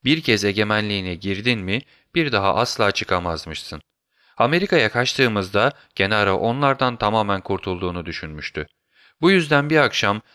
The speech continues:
kendisini bizzat üyeliğe kabul etmiş olan dev Gorgiano'ya, yani işlediği sayısız cinayet yüzünden İtalya'nın güneyinde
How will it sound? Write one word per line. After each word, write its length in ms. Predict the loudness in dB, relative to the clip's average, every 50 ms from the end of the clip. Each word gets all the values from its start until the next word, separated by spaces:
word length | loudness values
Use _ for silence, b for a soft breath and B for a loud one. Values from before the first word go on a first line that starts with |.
| b b _
kendisini 580 | -2 -2 0 0 0 -2 0 -2 -2 0 0
bizzat 340 | -2 -2 0 0 0 0 0
üyeliğe 380 | -2 0 0 0 2 2 2 2
kabul 340 | 2 -2 -2 0 0 0 0
etmiş 320 | 0 -2 -2 -6 -2 0
olan 380 | 0 0 0 0 -2 -4 -2 0
dev 160 | 0 0 2
Gorgiano'ya, 840 | 2 2 2 2 2 0 0 0 0 0 0 -2 -2 0 0 -2 -4 b b b b b _
yani 380 | 0 2 2 2 2 2 0 0
işlediği 540 | 0 -2 -4 0 0 0 0 2 0 0
sayısız 500 | 0 0 0 0 0 0 -2 -4 -4 -2
cinayet 460 | -4 -2 0 2 2 2 2 0 0 -2
yüzünden 500 | -6 -4 -4 -6 -2 -2 -2 -2 -2 b b b b b
İtalya'nın 640 | -6 -2 2 2 2 2 2 0 0 -2 -2 -2 -4
güneyinde 600 | -4 -2 0 0 0 0 -2 0 0 0 0